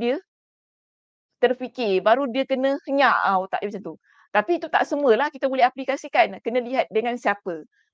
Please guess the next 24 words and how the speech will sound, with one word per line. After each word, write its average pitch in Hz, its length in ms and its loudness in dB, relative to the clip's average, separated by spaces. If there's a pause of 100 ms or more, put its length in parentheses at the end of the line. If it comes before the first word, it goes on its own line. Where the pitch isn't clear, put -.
(120)
Kan 269 160 -4
contoh 254 180 4
kita 262 140 -6
pergi 269 260 -6
penjara, 233 540 4
kita 285 240 -4
tak 240 160 0
boleh, 233 920 -2
ah, 220 140 4
kalau 226 240 2
dengan 233 320 -2 (160)
inmates 247 320 -4
ke 220 100 2
apa 214 140 0
kan. 233 180 -4 (920)
Kenapa? 285 640 4
Okey, 202 160 -8
kenapa 302 720 -2 (400)
kita 233 240 -4
kata, 254 400 4
ah, 220 80 2
staff 233 480 4
ataupun, 214 640 0
ah, 202 400 -4